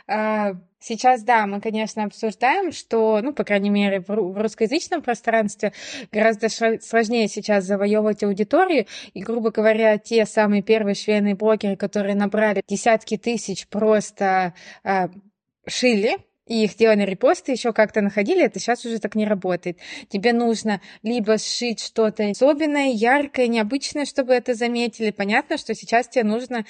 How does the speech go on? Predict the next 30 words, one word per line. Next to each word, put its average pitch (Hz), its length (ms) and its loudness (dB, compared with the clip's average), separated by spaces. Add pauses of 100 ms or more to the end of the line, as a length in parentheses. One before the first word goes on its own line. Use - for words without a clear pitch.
(280)
блин, 208 280 2
как-то 202 460 -4 (300)
гораздо, 214 720 2 (320)
а, 190 360 -4 (600)
вылезти 247 560 0
из 220 280 -2
вон, 226 340 0
э, 226 120 2
из 214 120 -4
кожи 240 260 0
вон, 285 220 -2
чтобы 262 280 -2
что-то 247 280 -4
такое 233 400 0
сшить, 214 320 -2
но 202 80 -2
все-таки 214 340 0
все - 160 -4
равно 226 140 -2
подписываться. 202 640 -4
А 208 100 2
ты 262 140 0
говоришь 262 400 0
на 214 100 0
итальянском. 190 680 -4
Муж 233 320 0
начал 208 300 0
говорить 202 240 0
на 202 80 -2
русском, 277 460 -2